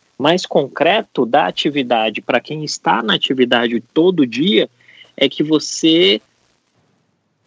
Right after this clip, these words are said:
naturaliza o fato de que o representante político é gente.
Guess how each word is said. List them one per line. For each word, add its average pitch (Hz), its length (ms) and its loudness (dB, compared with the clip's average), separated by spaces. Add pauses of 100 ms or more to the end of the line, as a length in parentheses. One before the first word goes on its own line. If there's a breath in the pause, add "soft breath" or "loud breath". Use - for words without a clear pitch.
(200)
naturaliza 170 880 2
o 139 40 -2
fato 196 520 -6
de 151 140 -8
que 175 240 0
o 160 60 4
representante 160 680 -2
político 165 420 2
é 262 100 2
gente. 226 420 0